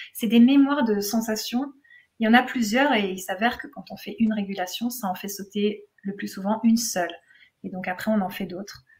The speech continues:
pour que la personne, elle ait plus ce stress de parler en public. Alors, parler en public, bien sûr, ça demande de l'entraînement. Et s-, il y a toujours, euh,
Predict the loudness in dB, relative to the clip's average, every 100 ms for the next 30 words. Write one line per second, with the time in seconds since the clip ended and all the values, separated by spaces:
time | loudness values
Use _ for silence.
0 | _ _ _ -8 -8 -4 -2 2 2 2
1 | -4 -2 -2 -2 -6 -8 -6 -8 -10 _
2 | _ _ _ -8 -8 -8 -2 -2 0 -2
3 | 0 0 0 -2 -6 -8 -6 0 2 0
4 | -4 -20 -20 -20 _ _ 4 6 6 4
5 | 0 -2 0 -2 -4 -4 -2 0 -2 -2
6 | -6 -12 _ -2 2 2 2 0 0 0
7 | -2 -4 -18 -10 -2 0 -2 -6 -4 -4
8 | -2 -2 -2 -2 -4 -2 0 0